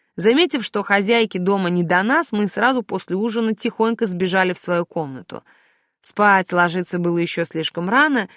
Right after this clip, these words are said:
и я, заметив излишне игривое настроение мужа, решила направить его энергию в мирное русло. "Рольф, расскажи мне, пожалуйста, о типографии". После некоторой паузы муж странным голосом ответил: "Ты умеешь удивлять, Ольга.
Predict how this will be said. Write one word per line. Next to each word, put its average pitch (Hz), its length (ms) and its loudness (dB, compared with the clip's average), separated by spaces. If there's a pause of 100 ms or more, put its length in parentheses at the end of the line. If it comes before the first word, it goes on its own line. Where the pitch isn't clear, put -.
(200)
и 208 80 0
я, 302 160 4
заметив 277 500 0
излишне 226 540 0
игривое 208 380 2
настроение 180 560 0
мужа, 247 400 0
решила 240 400 0
направить 240 540 0
его 202 300 0
энергию 226 480 0
в 226 60 -4
мирное 214 460 0
русло. 226 480 -4 (580)
"Рольф, 226 420 2 (300)
расскажи 285 440 0
мне, 311 140 2
пожалуйста, 175 560 0
о 160 60 0
типографии". 170 720 -2 (640)
После 175 300 0
некоторой 170 420 -2
паузы 214 400 2
муж 160 260 -4
странным 240 520 0
голосом 208 480 0
ответил: 131 500 -10 (460)
"Ты - 120 -4
умеешь 214 480 2
удивлять, 214 520 2
Ольга. 147 340 -2